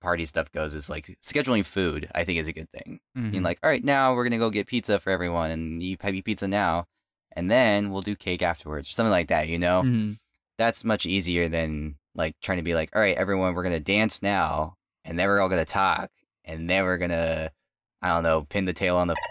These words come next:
Speaker 1: donkey," or some shit like
Speaker 2: Yeah,
Speaker 1: that.
Speaker 2: it's
Speaker 1: Yeah.
Speaker 2: not a f-, wedding, you
Speaker 1: No.
Speaker 2: know? You don't have to, like,
Speaker 1: <laughs>
Speaker 2: schedule it. Like, but there's a reason why birthday parties tend to end with cake and presents, right?
Speaker 1: Yeah.
Speaker 2: Like, I remember when I was younger, we'd have bowling birthday parties, and we'd just have,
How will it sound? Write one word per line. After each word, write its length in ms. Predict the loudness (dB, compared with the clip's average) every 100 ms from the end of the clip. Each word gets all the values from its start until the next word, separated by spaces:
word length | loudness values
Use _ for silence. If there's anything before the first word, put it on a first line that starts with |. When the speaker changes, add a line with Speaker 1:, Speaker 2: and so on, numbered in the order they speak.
| -4
Speaker 1:
donkey," 340 | -2 -2 -4 -8
or 60 |
some 160 | -6 -6
shit 100 | -8 -8
like 80 | -4
Speaker 2:
Yeah, 240 | 0 2 2
Speaker 1:
that. 160 | 0
Speaker 2:
it's 120 | -2 0
Speaker 1:
Yeah. 60 |
Speaker 2:
not 140 | 2 0
a 60 | -2 -8 -8 -2
f-, 40 |
wedding, 520 | 0 2 2 0 -4 -2
you 40 |
Speaker 1:
No. 220 | 2 4
Speaker 2:
know? 240 | 4 2 0
You 240 | 0 0
don't 200 | 2 2
have 140 | 2 2
to, 80 | 2
like, 180 | 2 0
Speaker 1:
<laughs> 20 |
Speaker 2:
schedule 440 | -2 -2 2 2
it. 140 | 2 0
Like, 200 | -4 -6 _ _ _ _ _ _ -2
but 280 | 0 0 -2 -6
there's 300 | 2 4 4
a 80 | 4
reason 380 | 4 4 2
why 240 | 4 4 4
birthday 340 | 4 4 2
parties 400 | 2 2 2 0
tend 240 | 2 2 4
to 100 | 4
end 240 | 2 2
with 240 | 2 0 _ _
cake 280 | -2 0 0
and 100 | -2
presents, 580 | -2 -2 -6 -12 -14 -18 _ _ _ _ _ _ _ _
right? 300 | 0 2 2 -2 _
Speaker 1:
Yeah. 160 | 0 2
Speaker 2:
Like, 160 | 2 -2 _ -2
I 60 | 0
remember 220 | 2 4
when 60 | 4
I 40 |
was 100 | 2
younger, 140 | 2 0
we'd 140 | 0
have 160 | 0 2
bowling 340 | 2 4 0 -4 -4
birthday 240 | -2 -4
parties, 400 | -4 -4 -4 -4
and 100 | -4
we'd 140 | -4
just 200 | -6 -10 -4
have, 240 | -4